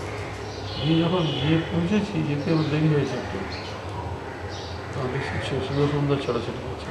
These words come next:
"কী ব্যাপার?" "না, ঠাকুর আছে, ঠাকুরের মা পড়ে গেছে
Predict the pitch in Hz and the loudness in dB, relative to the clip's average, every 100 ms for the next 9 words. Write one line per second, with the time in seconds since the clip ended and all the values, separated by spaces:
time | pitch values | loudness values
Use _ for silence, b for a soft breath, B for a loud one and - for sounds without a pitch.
0 | 131 170 165 190 220 - 135 139 - 117 | -2 4 4 4 2 -2 -4 -4 -4 -2
1 | - 139 135 104 - - 104 - - - | -2 -2 -4 -6 -6 -6 -4 -4 -4 -8
2 | - - - 135 127 127 123 120 - 127 | -8 -8 -2 2 4 4 4 2 6 6
3 | 131 147 - | 8 6 2